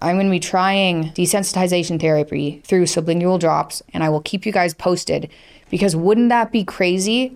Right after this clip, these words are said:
if this was environmental allergies the whole time that were so severe that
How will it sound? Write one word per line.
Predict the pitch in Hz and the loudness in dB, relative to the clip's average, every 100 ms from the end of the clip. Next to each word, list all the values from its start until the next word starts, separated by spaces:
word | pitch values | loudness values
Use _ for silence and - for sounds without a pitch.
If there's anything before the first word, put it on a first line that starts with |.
| - | -4
if | 185 | -2
this | 190 196 | 0 0
was | 196 180 | 2 0
environmental | 180 180 160 165 175 160 175 | 0 -2 0 0 0 0 0
allergies | 160 143 156 156 185 | 0 0 -2 -2 -2
the | 185 | -2
whole | 175 180 | -2 -2
time | 180 185 196 | 0 0 2
that | 180 | 0
were | 160 160 | 0 -2
so | - 185 180 | 0 2 2
severe | 180 170 160 156 165 190 | 2 0 0 2 2 0
that | 165 | -4